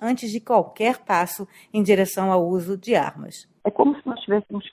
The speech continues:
Speaker 2: feito um, um acordo não escrito entre as famílias e os pais e o governo, e que a gente, os pais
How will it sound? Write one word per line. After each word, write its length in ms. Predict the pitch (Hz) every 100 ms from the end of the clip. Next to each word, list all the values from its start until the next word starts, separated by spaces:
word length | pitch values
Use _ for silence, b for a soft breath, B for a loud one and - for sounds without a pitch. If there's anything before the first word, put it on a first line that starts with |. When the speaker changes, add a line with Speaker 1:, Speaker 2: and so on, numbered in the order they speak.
| _ -
Speaker 2:
feito 340 | 202 196 202
um, 400 | 190 180 190 175 180 _ _ _ -
um 120 | 190
acordo 800 | 196 - 208 202 185 160 156 151 _ _ _ _ -
não 300 | 208 226 269
escrito 680 | 240 - - 208 208 196 160 - _ _ _
entre 460 | 202 214 214 208 190
as 180 | 185 -
famílias 720 | - 180 185 226 185 165 165
e 40 |
os 180 | 170 165 - -
pais 440 | 190 185 180 175 175 _ _ _ _ -
e 140 | 202 208
o 140 | 196
governo, 800 | 175 175 160 214 220 208 170 180 _ _ _ _ -
e 120 | 190
que 120 | 202
a 60 | 185
gente, 380 | 180 202 202 185
os 160 | 175
pais 300 | - 185 190